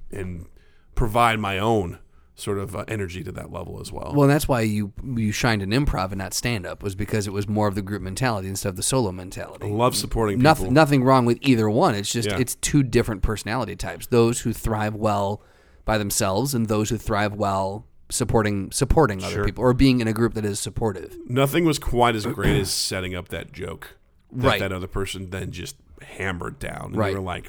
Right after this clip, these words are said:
Speaker 1: "We did that together."
Speaker 2: Right. Well, and you take that, you can, you know, parlay that into any sport. You know, basketball, you set someone up,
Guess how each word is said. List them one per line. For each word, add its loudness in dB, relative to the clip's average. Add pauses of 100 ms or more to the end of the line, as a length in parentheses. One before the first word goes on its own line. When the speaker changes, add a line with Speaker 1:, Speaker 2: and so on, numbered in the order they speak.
(140)
Speaker 1:
"We -6
did -8
that -10
together." -14
Speaker 2:
Right. -4
Well, 4
and 6
you 6
take 0
that, -2
you -4
can, -2
you 0
know, -4
parlay 0
that -4
into -2
any -2
sport. 0
You -4
know, -2
basketball, -2
you -10
set -2
someone 0
up, 2